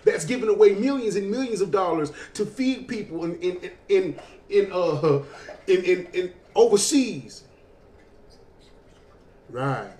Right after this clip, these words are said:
So they didn't even think one could good deeds in their way. A-, a-, absolutely. It's, it's, but you would, you, you'd be surprised, Shantae.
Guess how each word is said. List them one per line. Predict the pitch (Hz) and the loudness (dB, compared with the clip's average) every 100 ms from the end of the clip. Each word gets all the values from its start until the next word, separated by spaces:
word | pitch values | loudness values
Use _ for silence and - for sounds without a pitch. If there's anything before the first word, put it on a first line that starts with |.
| - | -20
So | 127 | -14
they | 123 | -14
didn't | 117 117 | -12 -14
even | 110 104 | -16 -14
think | 127 113 110 | -14 -14 -16
one | 110 104 | -16 -18
could | 101 101 - - _ - _ | -20 -20 -20 -20 _ -20 _
good | 120 120 | -16 -12
deeds | 135 127 107 | -8 -8 -10
in | 107 107 | -16 -16
their | 104 | -16
way. | 117 110 139 | -16 -14 -12
A-, | |
a-, | 135 180 196 | -8 -4 -2
absolutely. | 202 - 175 208 127 104 - - - - - - | -4 -4 -6 -6 -8 -12 -18 -20 -20 -20 -20 -2
It's, | 370 - | -2 0
it's, | 185 - - | -4 -6 -2
but | 202 247 | 0 0
you | 226 | -2
would, | 160 | -4
you, | 220 | -6
you'd | 196 247 175 | -2 -2 -2
be | |
surprised, | - 190 233 320 - | -6 -6 -2 0 2
Shantae. | 190 165 143 | 0 -2 -6